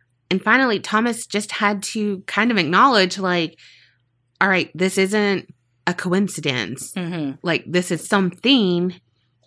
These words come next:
Speaker 1: actually someone."
Speaker 2: Mm. And it's not like the house is just settling. It's a brand new house.
Speaker 1: Mm-hmm.
Speaker 2: Like, it's not a forty-five-year-old house, you know?
Speaker 1: Right.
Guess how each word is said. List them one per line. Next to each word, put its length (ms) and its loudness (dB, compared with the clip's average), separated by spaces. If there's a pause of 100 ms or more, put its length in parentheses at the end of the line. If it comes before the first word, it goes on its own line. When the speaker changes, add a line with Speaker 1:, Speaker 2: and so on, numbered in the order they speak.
Speaker 1:
actually 600 -2
someone." 1080 -2 (400)
Speaker 2:
Mm. 220 -10 (320)
And 100 4
it's 180 0
not 140 2
like 160 2
the 60 -2
house 260 0
is 80 -8
just 220 -4
settling. 480 0
It's 120 0
a 60 4
brand 260 4
new 80 -2
house. 360 -2
Speaker 1:
Mm-hmm. 260 2
Speaker 2:
Like, 180 6
it's 180 -4
not 540 2 (200)
a 80 2 (100)
forty-five-year-old 1300 2
house, 440 0
you 80 0
know? 240 0 (100)
Speaker 1:
Right. 400 2